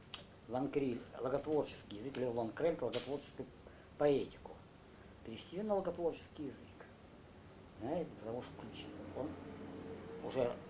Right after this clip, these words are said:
работая над ключом, человек как бы добавляет всё новые и новые значения, и уже рамки коммуникативного, коммуникативного языка становятся очень тесными. И он должен всё больше и больше переходить на ло-, логотворческий язык.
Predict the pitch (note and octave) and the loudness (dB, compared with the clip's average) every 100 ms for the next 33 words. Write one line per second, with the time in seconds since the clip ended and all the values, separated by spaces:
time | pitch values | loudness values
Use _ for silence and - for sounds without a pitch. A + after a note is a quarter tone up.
0 | - A#2+ C#3 C#3 B2 A#2+ - C3 - A#3 | 4 6 6 6 4 2 0 -4 6 6
1 | G#3+ - E3 E3+ C#3+ D#3+ - - - - | 8 4 4 4 4 4 2 -4 -12 -14
2 | - C3+ C#3 E3 D#3+ C3+ - D3 D3 B2+ | 2 8 10 12 12 8 6 2 4 4
3 | B2+ C#3 C3+ C3 G#2 C#3+ G#3+ G3+ D3 C#3+ | 4 4 4 2 0 -2 0 4 4 2
4 | - - - D3 C#3 F3+ G#3 G#3 - - | -6 -14 0 6 12 12 12 12 10 2
5 | D3+ D3+ D3+ D#3+ D#3 D3+ - - C#3 D3 | 4 4 4 4 6 2 -2 4 6 6
6 | C#3 D3 E3 D3+ D3 - F#3+ - D#3+ F3 | 4 2 2 -2 -2 0 0 2 -2 -2
7 | C#3+ - - - - - - - - - | -6 -6 -10 -12 -14 -14 -14 -16 -18 -18
8 | - - - - - - - B2 E3+ D3 | -18 -18 -18 -18 -18 -18 -2 2 4 6
9 | E3 D3 D3 - - - - - B2 D3+ | 6 4 -2 -6 -16 -18 -16 -6 0 4
10 | F#3+ - C3 A2+ A#2 - E3 - - - | 4 2 2 4 2 2 -2 -2 -12 -16
11 | - - A#2+ C#3 B2 A#2 A#2+ B2 A#2+ A#2 | -16 -8 0 4 4 4 2 2 4 2
12 | - G#2 A#2 A2 G2+ G2 - F#2 F#2 A#1 | 2 0 0 -2 -6 -8 -12 -12 -12 -12